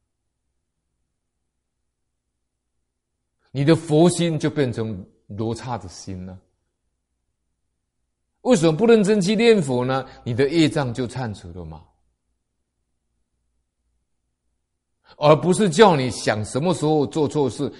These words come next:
什么时候犯了罪，这个是过上加过，罪上加罪，忏除不了的。不是叫你一直记得是你，你，你犯了什么罪，造了什么罪过。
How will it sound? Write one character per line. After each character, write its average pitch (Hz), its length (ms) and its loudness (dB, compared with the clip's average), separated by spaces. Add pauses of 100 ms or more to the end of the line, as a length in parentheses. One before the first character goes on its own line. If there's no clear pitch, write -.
什 135 180 -2
么 156 120 2
时 127 100 -4
候 147 100 4
犯 147 220 2
了 123 100 0
罪， 139 320 -2 (220)
这 156 100 0
个 120 140 -2
是 131 140 -6
过 120 280 -6
上 101 220 -2
加 104 220 -4
过， 101 240 -8
罪 117 240 -6
上 95 220 -8
加 92 200 -6
罪， 90 200 -10 (260)
忏 110 260 -8
除 87 160 -16
不 98 160 -18
了 90 180 -16 (140)
的。 - 80 -20 (480)
不 117 120 -10
是 120 120 -12
叫 131 300 -2
你 104 120 -10
一 131 60 -12
直 95 140 -16
记 139 200 -10
得 92 220 -10
是 107 260 -10 (200)
你， 92 220 -10 (240)
你， 101 240 -12 (600)
你 104 320 -12
犯 - 200 -2
了 123 100 -4
什 98 120 -10
么 98 120 -8
罪， 123 300 -4 (180)
造 135 120 2
了 117 80 0
什 95 140 -12
么 101 80 -10
罪 120 180 -6
过。 104 260 -8